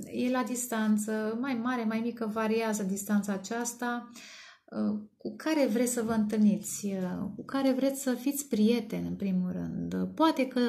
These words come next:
pentru unii acest personaj este într-un cerc de prieteni sau ați, ați vrea să includeți în cercul vostru de prieteni.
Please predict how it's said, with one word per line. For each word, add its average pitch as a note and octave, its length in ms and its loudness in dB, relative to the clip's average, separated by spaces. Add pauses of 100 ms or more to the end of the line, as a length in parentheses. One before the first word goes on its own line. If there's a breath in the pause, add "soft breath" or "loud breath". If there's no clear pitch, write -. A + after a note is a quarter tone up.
(140)
pentru A#3 320 0
unii A#3 180 4
acest G#3+ 320 -2
personaj G#3+ 540 4
este G#3+ 480 0 (1160)
într-un B3+ 340 4
cerc A3 240 0
de G3 120 0
prieteni C4+ 680 2 (300 loud breath)
sau A#3+ 260 4
ați, A#3 320 2
ați A3 280 4
vrea C4+ 220 6
să C#4+ 140 2
includeți G3+ 840 4
în G3 120 6
cercul G3+ 340 -2
vostru F#3+ 260 -2
de F#3 120 4
prieteni. F#3 600 -2